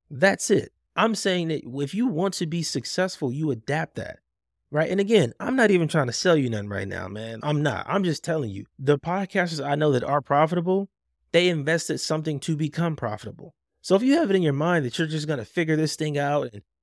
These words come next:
you can do it, but I'm telling you, it's gonna take you way longer than you think, way longer. And I just think that's stupid when you could just pay somebody else a hundred, five hundred,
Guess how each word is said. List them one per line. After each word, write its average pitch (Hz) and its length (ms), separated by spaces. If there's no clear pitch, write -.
you 240 200
can 240 180
do 254 200
it, - 120
but - 140
I'm 143 100
telling 165 380
you, 110 100
it's 120 100
gonna 143 200
take 143 260
you 127 140
way 165 640
longer 156 340
than 147 180
you 131 160
think, 113 280
way 156 420
longer. 101 440
And 139 120
I 160 80
just 170 180
think 170 200
that's 147 180
stupid 214 360
when 143 140
you 156 80
could 151 120
just 151 180
pay 170 160
somebody 151 400
else 180 280
a 131 140
hundred, 165 420
five 147 340
hundred, 151 340